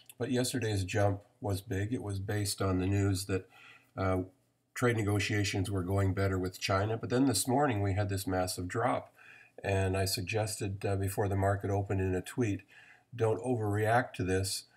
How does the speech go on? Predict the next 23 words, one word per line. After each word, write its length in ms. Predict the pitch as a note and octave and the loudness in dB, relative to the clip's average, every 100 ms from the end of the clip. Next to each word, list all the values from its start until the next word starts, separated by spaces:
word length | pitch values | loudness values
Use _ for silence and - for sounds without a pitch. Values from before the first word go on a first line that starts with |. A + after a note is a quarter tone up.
| _ | _
Let's 220 | A2+ G2+ | -6 -6
take 260 | - A#2+ G2+ | -2 -2 0
a 60 | G#2 | 0
look 420 | A2 A2+ - - _ _ _ | 2 0 -4 -20 _ _ _
at 320 | A2 G#2+ - - | -4 -4 -4 -4
the 200 | G#2 G2 | -2 0
analyst 560 | G#2+ G#2+ G#2 G2 - | 0 2 0 -2 -4
behind, 680 | G#2+ F#2 A#2+ C3 C3 F2+ F2 - _ _ _ _ - | -2 2 4 6 4 2 -2 -10 _ _ _ _ -4
uh, 280 | F#2+ F2+ F#2+ - | 0 0 -2 -4
this 260 | A#2 G2 - | -2 0 0
downgrade." 800 | A2 G2 F#2+ F2+ F#2 F2+ E2+ G2 - _ _ _ - - | 2 4 4 2 0 0 -4 -8 -12 _ _ _ -20 -16
And 180 | - G2+ | -6 -2
we 120 | G2 | 0
can 180 | F#2+ F#2+ | 0 -2
see 260 | - C3+ B2+ | 0 2 2
that 140 | G#2+ | 4
on 180 | G2+ G2 | 2 2
the, 260 | F#2+ F#2 F2+ | 2 0 0
uh, 100 | F2+ | 0
one-minute 520 | F#2+ A#2 A#2 F#2+ F#2 | 2 2 2 0 -2
chart, 420 | - F#2 F#2 - _ _ _ _ _ _ _ _ _ _ _ _ _ _ _ _ _ _ | 0 0 0 -4 _ _ _ _ _ _ _ _ _ _ _ _ _ _ _ _ _ _
we've 220 | G#2+ F#2+ | -6 -2
got 380 | A#2 G2+ G2+ | 2 4 2